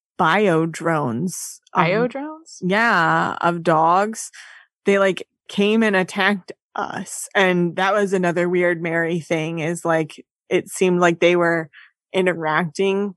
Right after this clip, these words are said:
Speaker 1: in a weird way. I'm not really sure exactly how to
Speaker 2: Mm.
Speaker 1: describe it.
Speaker 2: Okay.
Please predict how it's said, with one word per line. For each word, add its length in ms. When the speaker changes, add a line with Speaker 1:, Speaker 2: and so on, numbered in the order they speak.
Speaker 1:
in 180
a 80
weird 320
way. 560
I'm 220
not 200
really 300
sure 360
exactly 960
how 320
to 120
Speaker 2:
Mm. 40
Speaker 1:
describe 500
it. 240
Speaker 2:
Okay. 520